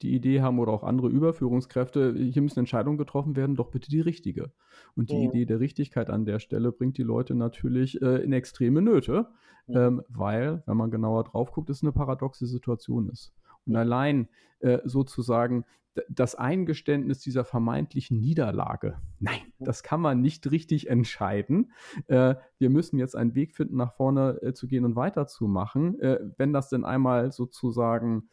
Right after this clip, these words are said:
Speaker 1: eingestanden ist, merkt man plötzlich, wie erleichternd das ist. Ja, und plötzlich macht man das, was Thorsten gesagt hat, dann wird man nämlich kreativ, ne? Also wir haben keine Chance, also lasst sie uns nutzen.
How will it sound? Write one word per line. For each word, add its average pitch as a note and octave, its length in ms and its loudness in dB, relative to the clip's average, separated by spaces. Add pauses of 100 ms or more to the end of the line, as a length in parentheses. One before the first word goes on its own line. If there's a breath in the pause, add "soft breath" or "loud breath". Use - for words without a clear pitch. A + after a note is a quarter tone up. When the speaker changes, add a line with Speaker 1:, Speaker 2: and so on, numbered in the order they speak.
(200 soft breath)
Speaker 1:
eingestanden C#3 800 -2
ist, D3+ 320 -2 (280 soft breath)
merkt C3+ 220 0
man C3 120 -2
plötzlich, C3 400 -4
wie A2+ 60 -2
erleichternd A2+ 480 -2
das G2+ 120 -8
ist. - 300 -10 (140)
Ja, A2 120 0
und B2+ 200 -2
plötzlich B2+ 320 -4
macht C3 240 -2
man C3+ 260 0
das, C3+ 220 -2
was C3 140 -4
Thorsten C#3+ 300 -2
gesagt A#2+ 280 -2
hat, D#3+ 120 -2
dann C3 140 0
wird A#2+ 140 -2
man G#2+ 140 0
nämlich A#2+ 260 2
kreativ, B2+ 680 -2
ne? C3 100 2
Also A#2 200 -2
wir A#2+ 80 0
haben B2+ 140 0
keine C3 200 -2
Chance, B2+ 400 -4
also B2+ 200 0
lasst - 260 -6
sie B2+ 100 0
uns C3+ 220 0
nutzen. D3 480 0